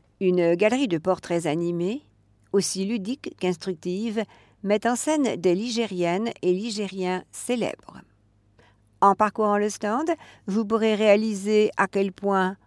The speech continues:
aujourd'hui déjà, et demain plus encore, le numérique investit notre vie. Prêt à tenter l'expérience ?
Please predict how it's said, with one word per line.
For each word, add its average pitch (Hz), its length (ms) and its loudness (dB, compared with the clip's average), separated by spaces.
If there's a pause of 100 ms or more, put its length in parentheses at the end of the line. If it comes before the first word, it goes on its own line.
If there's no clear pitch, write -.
(260)
aujourd'hui 175 640 -2 (200)
déjà, 175 340 2 (580)
et 185 120 6
demain 175 300 8
plus 240 280 -2
encore, 208 560 -2 (340)
le 196 280 6
numérique 220 720 -2 (180)
investit 190 560 0
notre 220 300 -2
vie. 180 320 -6 (1500)
Prêt 196 380 6
à 196 80 2
tenter 214 240 2
l'expérience ? 226 800 -2